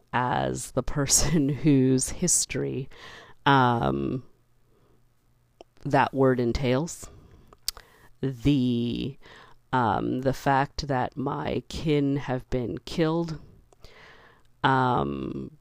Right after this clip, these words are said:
simply for being, I own it. I own it in my blood. I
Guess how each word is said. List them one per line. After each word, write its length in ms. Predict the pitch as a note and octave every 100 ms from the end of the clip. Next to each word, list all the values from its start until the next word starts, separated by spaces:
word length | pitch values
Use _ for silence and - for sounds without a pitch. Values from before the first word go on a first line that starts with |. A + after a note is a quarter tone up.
| -
simply 500 | - - D3 C#3 C3+
for 260 | B2+ - B2
being, 560 | - C3 B2+ B2 B2 - - - - - _ _ _ _ _ _ _ _ _ _ _ _ _ -
I 680 | C3+ C#3 C#3 C3+ C3 C3+ - - _ _ _ _ _
own 220 | D3+ D#3 C3+
it. 420 | - - - - - - _ _ _ _ -
I 200 | C3 B2
own 240 | - C#3 C#3
it 380 | C3+ - - - -
in 600 | B2+ B2+ B2 B2 A#2 A#2+ - - - - -
my 400 | C3+ C3 A2 A2
blood. 680 | C#3 C#3+ C#3 C3+ B2 C3+ C3+ - - - - _ - - - - - - _ _ -
I 180 | C3 C3